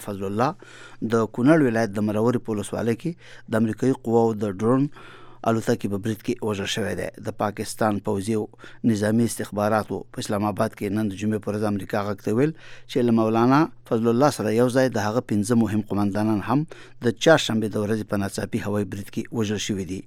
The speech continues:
په کابل کې د افغانستان د دفاع د وزارت وایان محمد رادمنش هم د خبر تصدیق کړی دی. د پاکستان یوې پوځي سرچینې ویل چې د ماښام د روژه ماتي له ډوډۍ خوړلو وروسته کله چې ملا فضل الله او ملګري په موټر کې سپرېدل، بې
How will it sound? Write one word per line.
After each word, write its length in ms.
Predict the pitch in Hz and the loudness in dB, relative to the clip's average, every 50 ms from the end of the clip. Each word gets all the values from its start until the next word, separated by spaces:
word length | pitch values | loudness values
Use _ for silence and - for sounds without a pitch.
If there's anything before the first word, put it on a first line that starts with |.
| - - - - - - - - - - | -16 -20 -20 -20 -20 -20 -20 -8 -4 -4
په 100 | 110 107 107 | -2 0 0
کابل 220 | 98 101 107 113 104 | 2 2 2 0 0
کې 140 | - 113 104 | 0 0 0
د 100 | 107 98 | 0 0
افغانستان 500 | 101 104 101 101 - - 113 110 107 107 101 | 0 0 -2 -2 -2 0 2 2 4 2 0
د 100 | 104 92 101 | -2 -4 -4
دفاع 200 | - - 110 110 98 | -2 0 0 2 2
د 80 | 101 98 | 0 0
وزارت 340 | 98 95 104 107 101 101 101 113 | 0 0 0 0 -2 -2 -2 0
وایان 200 | 110 120 143 151 - - - - - - 127 | 0 2 0 0 -2 -8 -18 -20 -4 0 2
محمد 340 | 120 107 107 127 127 85 98 101 | 2 4 4 4 2 2 0 -4
رادمنش 480 | 101 90 98 104 107 104 104 - - | -4 -2 -2 -2 -2 -2 -2 -2 0
هم 100 | 107 107 104 101 | 0 0 2 0
د 100 | 101 95 - | 0 -2 -4
خبر 260 | - 104 95 110 107 - - | -6 -4 -4 -4 -4 -6 -8
تصدیق 260 | 101 92 87 95 - - | -8 -8 -8 -8 -8 -6
کړی 180 | - 101 107 107 - | -4 -4 -4 -4 -6
دی. 100 | 104 - - - - - - - - - - - | -8 -10 -10 -14 -20 -20 -20 -20 -20 -20 -12 -10
د 100 | - - - | -8 -6 -4
پاکستان 440 | 120 110 98 117 - - - 156 160 170 | -4 -4 -4 -6 -6 -2 0 0 2 0
یوې 260 | - - - 131 123 107 - | 0 -2 0 0 0 0 0
پوځي 220 | 123 120 123 165 - - | -2 -2 -2 -2 -2 0
سرچینې 400 | - - - - - 113 117 113 - - 113 | 0 -2 -2 -2 -2 0 0 0 0 -2 -2
ویل 200 | 110 123 127 147 170 - - - - - - - - - | 0 2 2 0 0 -4 -10 -18 -18 -18 -18 -18 -8 -2
چې 100 | - 131 110 107 98 107 | 0 2 2 2 2 2
د 180 | 104 104 101 104 | 0 2 2 2
ماښام 400 | 104 98 - - 151 143 143 131 | 0 -2 -2 0 2 4 4 4
د 120 | 113 113 110 | 2 0 0
روژه 220 | 110 107 104 117 113 | 0 0 2 2 4
ماتي 260 | 123 135 143 - 147 147 139 | 4 4 2 2 0 0 2
له 80 | 120 113 107 | 0 0 0
ډوډۍ 180 | 104 107 107 110 - | 0 0 0 0 0
خوړلو 260 | - 107 113 117 113 107 | 0 0 0 0 0 0
وروسته 260 | 107 135 143 - - 143 139 127 - - - - - - - | -2 -2 -2 -2 -2 -2 0 -2 -4 -6 -10 -20 -8 -2 0
کله 160 | 139 120 113 - | 2 2 2 0
چې 140 | - 113 | -2 -2
ملا 180 | 110 113 110 107 98 | -2 0 -2 -2 -2
فضل 200 | - 98 92 98 107 | -4 -4 -4 -2 -2
الله 180 | 107 110 135 151 147 | 0 2 2 4 4
او 40 | 123 117 | 4 2
ملګري 320 | 110 110 104 123 123 113 104 | 0 0 0 0 0 0 0
په 80 | 107 104 | -2 -2
موټر 220 | 101 101 104 127 113 | -2 -2 -4 -6 -6
کې 80 | - - - | -8 -10 -8
سپرېدل، 380 | - 95 90 95 85 120 135 156 - - - - - - - - | -6 -6 -6 -2 2 2 2 2 0 -6 -16 -18 -18 -10 -4 -2
بې 100 | 113 107 | -2 -2